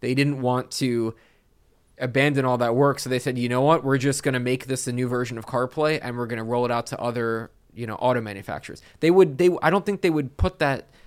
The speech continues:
software, that level of integration on other cars if they were to have their own car.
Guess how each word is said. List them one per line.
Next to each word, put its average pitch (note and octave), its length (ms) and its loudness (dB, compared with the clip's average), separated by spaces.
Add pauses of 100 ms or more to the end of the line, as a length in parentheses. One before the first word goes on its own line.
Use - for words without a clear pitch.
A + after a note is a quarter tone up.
software, D3 600 -4
that A#2+ 220 -2
level C3+ 440 4
of A#2+ 260 -2
integration C3+ 680 -2 (280)
on B2 180 -2 (100)
other C3+ 280 2
cars A#2+ 680 -2 (460)
if D#3 220 -2
they D#3+ 120 2
were C3+ 260 2
to C#3 180 -6
have B2 240 -2
their A2+ 180 -4
own A2 220 -6
car. - 520 -12